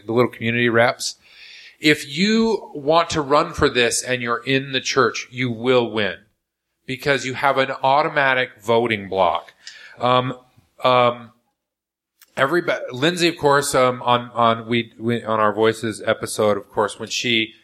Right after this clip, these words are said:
even had the audacity to suggest that, that gay people might have equal rights,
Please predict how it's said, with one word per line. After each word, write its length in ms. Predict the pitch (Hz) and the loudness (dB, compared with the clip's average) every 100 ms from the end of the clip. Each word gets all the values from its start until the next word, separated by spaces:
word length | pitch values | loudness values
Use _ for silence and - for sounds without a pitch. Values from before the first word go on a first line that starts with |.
| - | -14
even 280 | 131 127 123 | -8 -4 -4
had 300 | 110 131 123 | -2 -2 0
the 100 | 113 | -2
audacity 840 | - 131 190 202 - 143 120 113 110 | -2 0 2 2 0 -2 -2 -2 -6
to 120 | 117 | -10
suggest 540 | 131 110 113 107 - | -10 -2 0 0 -2
that, 220 | 117 104 101 _ | -2 -2 -4 _
that 160 | 117 107 | -6 -4
gay 160 | 123 127 | -4 -4
people 220 | 131 107 | -6 -2
might 140 | 113 | 0
have 100 | 104 | 0
equal 220 | 110 - | -4 -4
rights, 360 | 101 123 131 | 2 4 2